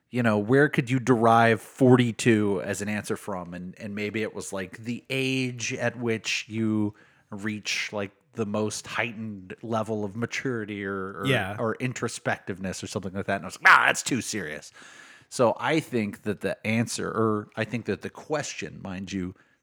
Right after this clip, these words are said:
Speaker 1: that the answer to forty-two is, what is six times seven?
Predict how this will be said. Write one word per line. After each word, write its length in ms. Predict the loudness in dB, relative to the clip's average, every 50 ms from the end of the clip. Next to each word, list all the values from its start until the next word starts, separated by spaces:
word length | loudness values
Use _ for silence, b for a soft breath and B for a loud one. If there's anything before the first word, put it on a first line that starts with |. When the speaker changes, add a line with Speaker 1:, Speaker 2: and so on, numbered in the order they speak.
| b _
Speaker 1:
that 320 | -12 -6 -4 -4 -4 -4 -8
the 160 | -10 -8 -8
answer 200 | -8 -8 -8 -10
to 80 | -10
forty-two 480 | -8 -8 -8 -8 -8 -10 -10 -10 -10 -8
is, 240 | -8 -10 -10 -12 -16 b b b b b b b b _
what 280 | -8 -4 -2 -2 -2 -2
is 340 | -4 -6 -8 -10 -14 -16 _ _ _ _ _ _
six 420 | -10 -8 -6 -6 -8 -8 -10 -12
times 340 | -10 -8 -8 -8 -10 -10 -8
seven? 520 | -6 -6 -6 -6 -6 -10 -12 -14 -14 -16